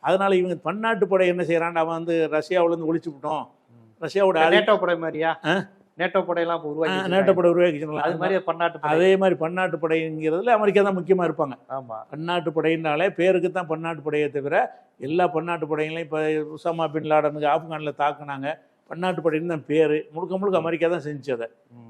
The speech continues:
Speaker 1: ஈராக்கும் பன்னாட்டு படைங்கிற பேர்ல தான் செஞ்சாங்க. பன்னாட்டு படையெல்லாம் இறங்கல. அடையாளத்துக்கு பத்து பேர் அனுப்புவாங்க.
Speaker 2: ம்.
Speaker 1: பன்னாட்டு படைகள்ங்கிறதுல உத-,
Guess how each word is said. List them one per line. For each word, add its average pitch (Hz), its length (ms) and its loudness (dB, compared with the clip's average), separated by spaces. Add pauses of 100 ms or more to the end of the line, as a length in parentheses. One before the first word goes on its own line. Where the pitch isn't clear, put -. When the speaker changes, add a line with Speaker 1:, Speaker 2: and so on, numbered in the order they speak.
Speaker 1:
ஈராக்கும் 185 480 4
பன்னாட்டு 170 320 -2
படைங்கிற 160 440 0
பேர்ல 156 300 -2
தான் 170 180 -6
செஞ்சாங்க. 147 380 -4 (260)
பன்னாட்டு 180 340 -6
படையெல்லாம் 160 400 -2
இறங்கல. 143 260 -4 (360)
அடையாளத்துக்கு 202 600 2
பத்து 180 160 2
பேர் 175 140 0
அனுப்புவாங்க. 143 380 -6 (440)
Speaker 2:
ம். 123 160 -20
Speaker 1:
பன்னாட்டு 160 400 -6
படைகள்ங்கிறதுல 147 800 -2 (100)
உத-, 143 260 -6